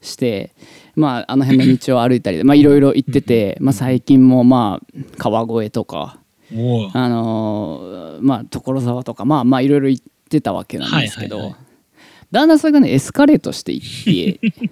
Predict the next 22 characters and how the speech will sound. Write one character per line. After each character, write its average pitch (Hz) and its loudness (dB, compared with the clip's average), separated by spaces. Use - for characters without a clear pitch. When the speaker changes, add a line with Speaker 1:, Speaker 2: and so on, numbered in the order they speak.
Speaker 2:
<laughs> - -8
ま 196 -2
あ、 135 0
あ - -4
の 135 -4
ね、 117 -8
埼 403 -8
玉 175 -4
に 120 -6
散 220 -6
歩 262 -12
し 240 -10
に 233 -4
行 240 -6
く 262 -6
っ 240 -6
て - -4
い 135 0
う - 0
時 151 -8
点 127 -4
で、 117 -4